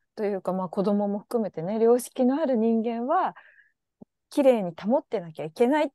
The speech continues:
ていう観念がもう入っちゃってるから、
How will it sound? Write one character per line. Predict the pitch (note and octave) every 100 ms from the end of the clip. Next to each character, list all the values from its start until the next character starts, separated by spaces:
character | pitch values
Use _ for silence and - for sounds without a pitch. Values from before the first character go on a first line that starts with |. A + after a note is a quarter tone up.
| _ -
て | G3
い | F#3 F#3
う | F3+ -
観 | - D#4+ D#4
念 | B3+ G3
が | E3+
も | F3
う |
入 | F3+ F#4
っ |
ち | -
ゃ | B3
っ |
て | F3+ F3
る | -
か | -
ら、 | E3+ B3 C#4+ E3